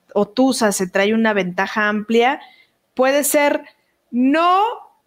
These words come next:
sencillo, o sea, complicado, no sencillo, creo, bastante complicado. El Guadalajara sabe remontar,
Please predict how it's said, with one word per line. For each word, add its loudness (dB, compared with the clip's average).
sencillo, 2
o 0
sea, -4
complicado, 0
no -2
sencillo, 0
creo, 0
bastante -2
complicado. 0
El 0
Guadalajara 0
sabe 2
remontar, -2